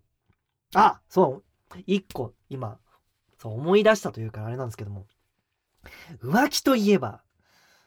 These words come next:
ね、えー、そこの、これを聞いている皆さん、一度はきっと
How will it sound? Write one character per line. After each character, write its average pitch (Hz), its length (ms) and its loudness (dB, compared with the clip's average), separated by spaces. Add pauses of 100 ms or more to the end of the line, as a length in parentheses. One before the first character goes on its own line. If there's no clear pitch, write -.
(260)
ね、 139 380 -2 (340)
え 120 2000 -4
ー、 - 20 -20
そ 123 100 -10
こ 123 80 -6
の、 120 300 -6 (880)
こ - 200 -8
れ 117 100 -4
を 110 120 -6
聞 - 180 -10
い 113 40 -6
て 117 80 -8
い 110 60 -4
る 107 220 -4
皆 117 140 -6
さ 104 120 -10
ん、 87 160 -12 (1200)
一 135 180 -8
度 233 100 2
は 143 120 4
き - 140 -12
っ - 60 -20
と 107 320 -8